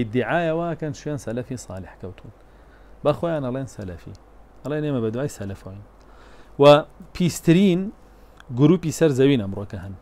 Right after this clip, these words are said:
لەبەرەوەی خۆیان داوەتە پال ئیسلام و ئەو بیدعەیەشی کە دایان هێناوە، باشە؟ ئەو فیکرە بۆگەنەی کە دایان هێناوە، ئەیدەنە پاڵ سەلەفی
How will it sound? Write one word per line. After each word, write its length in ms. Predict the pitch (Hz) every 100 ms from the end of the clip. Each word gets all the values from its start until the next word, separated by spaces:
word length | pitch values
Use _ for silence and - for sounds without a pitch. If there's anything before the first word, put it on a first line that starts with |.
| - - - 117
لەبەرەوەی 360 | 120 156 165 175
خۆیان 260 | - 180 170 170
داوەتە 340 | 170 151 135 -
پال 180 | 170 165 - -
ئیسلام 480 | 143 - 165 185 185
و 80 | 202 202 - - - - - -
ئەو 100 | 208 165
بیدعەیەشی 540 | 139 123 127 117 131
کە 80 | 139 135
دایان 280 | 160 135 120
هێناوە، 400 | 117 113 110 123 - - - - - - - -
باشە؟ 320 | 104 - 147 175 - - - - -
ئەو 120 | 160 143 - -
فیکرە 280 | 135 127 120
بۆگەنەی 400 | 120 117 120 127 -
کە 80 | 113
دایان 240 | 156 156 131
هێناوە، 360 | 147 147 151 160
ئەیدەنە 320 | 131 151 170 -
پاڵ 180 | 180 196 -
سەلەفی 360 | 143 165 160